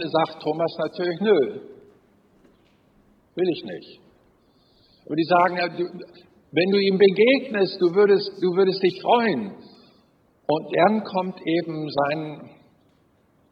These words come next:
seine Beweisforderung. „Wenn ich nicht meine Finger in diese Nägelmale lege und in die Füße und an die Seite, wo der Speer reingeht, ich werde dann nicht mehr gläubig.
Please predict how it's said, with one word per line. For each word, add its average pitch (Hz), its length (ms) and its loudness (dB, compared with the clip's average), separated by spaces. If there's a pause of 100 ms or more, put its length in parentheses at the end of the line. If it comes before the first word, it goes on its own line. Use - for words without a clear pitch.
(280)
seine 147 240 -2
Beweisforderung. 117 1120 0
„Wenn 208 380 2
ich 170 180 -4
nicht 160 260 -12
meine 156 300 -6
Finger 131 500 -8
in 151 200 -8
diese 139 320 -8
Nägelmale 107 600 -4
lege - 280 -18 (540)
und 165 260 0
in 131 120 -10
die 117 140 -16
Füße - 260 -14 (340)
und 175 160 -2
an 170 100 -4
die 170 100 -8
Seite, 180 420 4 (300)
wo 143 60 -12
der 135 140 -6
Speer 143 320 -4
reingeht, 117 300 -10 (680)
ich - 240 -12
werde - 180 -6
dann 113 140 -4
nicht 120 200 -8
mehr 110 140 -6
gläubig. 90 380 -6